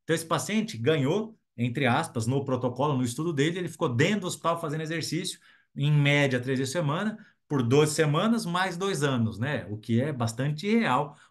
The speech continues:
um programa que seja assim lá dentro. Mas essa discussão é importante, pessoal. Então, ele melhorou muito a questão clínica dele. Olha os parâmetros aqui, ó.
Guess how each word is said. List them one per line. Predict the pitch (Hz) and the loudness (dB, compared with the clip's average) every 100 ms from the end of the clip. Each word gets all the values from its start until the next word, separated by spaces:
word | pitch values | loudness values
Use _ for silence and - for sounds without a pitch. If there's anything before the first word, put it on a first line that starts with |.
| - | -8
um | 127 | -4
programa | 143 110 117 | -2 0 0
que | 135 | 0
seja | 143 139 | -4 -4
assim | 117 | -4
lá | 147 170 | -4 -4
dentro. | 139 113 113 113 | 0 -2 0 -2
Mas | 127 120 - - - | 0 -2 -10 -18 -2
essa | 214 220 | -2 0
discussão | 220 165 - | -4 -4 -2
é | 240 | -2
importante, | 226 190 117 135 120 113 | 0 -2 -2 -2 -2 -4
pessoal. | 107 - 104 101 | -8 -8 -6 -4
Então, | 113 143 | -2 -2
ele | 190 | -2
melhorou | 196 202 185 214 | -2 -2 0 0
muito | 165 196 226 220 | 0 4 2 2
a | 117 | -4
questão | 117 113 127 | -6 -4 -4
clínica | 117 123 120 117 | -2 -2 0 -2
dele. | 156 190 | -2 0
Olha | 226 | 2
os | 226 | 2
parâmetros | - 190 151 131 | 0 0 0 -2
aqui, | 123 131 | -4 0
ó. | 123 101 | 0 0